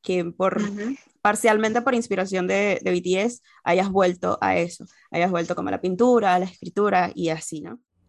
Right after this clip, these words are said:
Speaker 1: In the latest years, Melly wasn't in her best point in life. But eventually, in twenty twenty, she realized that paying so much attention to what people thought of her was affecting her health,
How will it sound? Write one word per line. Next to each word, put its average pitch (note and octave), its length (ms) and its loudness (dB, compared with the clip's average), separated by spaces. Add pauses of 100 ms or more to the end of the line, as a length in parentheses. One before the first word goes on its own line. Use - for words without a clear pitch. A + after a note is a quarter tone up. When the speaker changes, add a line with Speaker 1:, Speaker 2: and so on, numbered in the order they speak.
(240)
Speaker 1:
In A#3 140 0
the B3 80 2
latest C#4 400 0
years, F#3+ 560 -2
Melly G3+ 460 0
wasn't F#3+ 500 -2
in E3+ 240 -4 (160)
her D#3 260 -2
best D#3 440 -2
point D3+ 320 -2
in C#3+ 140 -4
life. - 380 -6 (360)
But F3 120 0
eventually, F#3 680 2
in E3 100 -2
twenty D#3 260 -6
twenty, F#3 440 -2
she - 180 -6
realized G3+ 720 -2 (140)
that E3+ 420 -2
paying G3+ 320 -2
so F#3+ 260 -2
much A3+ 240 -4
attention G3 480 -6
to F#3 100 -8
what E3+ 220 -4
people - 300 -6
thought F3 240 0
of F#3 120 -4
her A#3 300 0 (300)
was C#4 160 -2
affecting E3+ 640 -4
her D#3+ 100 -8
health, D#3+ 440 -8